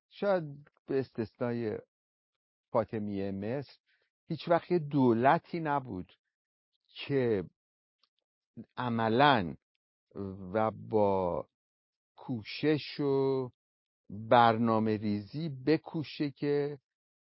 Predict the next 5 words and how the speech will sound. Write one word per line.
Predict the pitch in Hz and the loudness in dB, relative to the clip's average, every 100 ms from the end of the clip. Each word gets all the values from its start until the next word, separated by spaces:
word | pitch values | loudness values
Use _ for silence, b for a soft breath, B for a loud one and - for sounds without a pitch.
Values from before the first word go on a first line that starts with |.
| _ _ | _ _
تشیع | 123 123 - 127 110 113 131 135 | -4 -4 0 0 0 0 -2 0
رو | 104 90 113 | -2 -4 -6
به | 113 | -6
عنوان | 87 110 104 107 123 139 110 92 87 92 107 | -2 -2 -4 -4 -2 0 -2 -6 -8 -10 -8
یک | 113 127 117 | -2 0 0